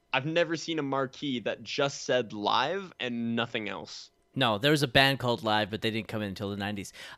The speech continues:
Speaker 2: Um, the saxophone player, his name is Timmy Capello.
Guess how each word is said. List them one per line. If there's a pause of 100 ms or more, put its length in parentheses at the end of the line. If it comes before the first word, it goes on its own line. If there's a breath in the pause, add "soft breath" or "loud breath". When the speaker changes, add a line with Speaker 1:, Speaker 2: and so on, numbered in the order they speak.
Speaker 2:
Um, (320)
the
saxophone
player,
his
name
is
Timmy
Capello.